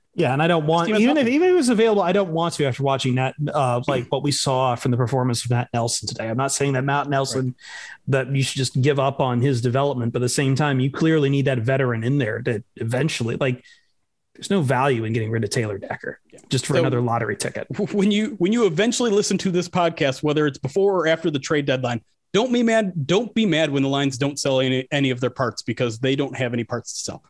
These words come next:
Speaker 2: Like, maybe, maybe Tracy Walker, but don't you kinda want him to be part of the
Speaker 1: Maybe
Speaker 2: future?
Speaker 1: Trey Flowers, but I just, again, I
Speaker 2: Too,
Speaker 1: don't,
Speaker 2: too
Speaker 1: I don't
Speaker 2: expensive and injured.
Speaker 1: Yeah. Yeah.
Speaker 2: N-, not gonna fetch anything.
Speaker 1: Yeah. So other than that, putting that aside, like,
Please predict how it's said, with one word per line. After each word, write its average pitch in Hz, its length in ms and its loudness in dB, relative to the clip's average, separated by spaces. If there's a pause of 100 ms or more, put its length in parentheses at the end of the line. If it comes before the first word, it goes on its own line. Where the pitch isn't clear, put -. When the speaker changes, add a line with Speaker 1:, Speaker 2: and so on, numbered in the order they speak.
Speaker 2:
Like, 143 180 -2
maybe, 226 460 0 (140)
maybe 302 320 2
Tracy 269 360 0
Walker, 226 340 2
but 190 120 0
don't 302 200 -2
you 381 40 0
kinda 370 180 2
want 311 220 2
him 277 160 2
to 285 60 -2
be 269 100 2
part 262 200 0
of - 20 0
the 240 80 2
Speaker 1:
Maybe - 100 0
Speaker 2:
future? 269 220 0
Speaker 1:
Trey 254 160 4
Flowers, 208 880 0
but 143 360 -2
I - 140 0
just, 165 320 -4
again, 151 320 -2
I 127 100 0
Speaker 2:
Too, 131 60 0
Speaker 1:
don't, 123 240 -2
Speaker 2:
too 175 120 0
Speaker 1:
I - 0 -
don't 139 260 0
Speaker 2:
expensive 139 200 -2
and 127 160 -2
injured. 113 220 -4
Speaker 1:
Yeah. 110 220 -4 (560)
Yeah. - 140 -6
Speaker 2:
N-, - 180 -6 (180)
not 127 160 -4
gonna 110 140 -6
fetch - 280 -12
anything. - 360 -18 (320)
Speaker 1:
Yeah. - 220 -12 (960)
So 220 500 -2 (120)
other 294 240 2
than 220 200 4
that, 160 400 2 (120)
putting 202 240 0
that 170 140 2
aside, 143 540 0
like, 147 260 -4